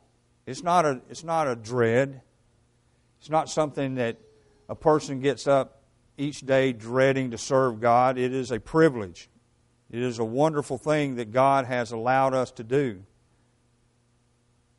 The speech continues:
Question is, how are you serving God tonight? How are you serving God in your life? Are you making excuses for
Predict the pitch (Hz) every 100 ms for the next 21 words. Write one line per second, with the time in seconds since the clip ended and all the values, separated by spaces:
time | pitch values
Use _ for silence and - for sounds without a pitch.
0 | _ _ _ 139 139 - 123 156 127 123
1 | - _ - 135 135 131 123 139 - 143
2 | 147 147 143 160 165 120 143 147 185 107
3 | _ _ _ _ _ _ _ _ _ _
4 | _ _ _ _ 147 180 202 190 214 -
5 | 160 147 135 139 139 139 131 127 120 123
6 | 110 87 _ _ _ _ _ _ 107 120
7 | 123 143 160 156 170 175 175 151 123 -
8 | - 175 185 196 190 180 143 123 120 117
9 | 107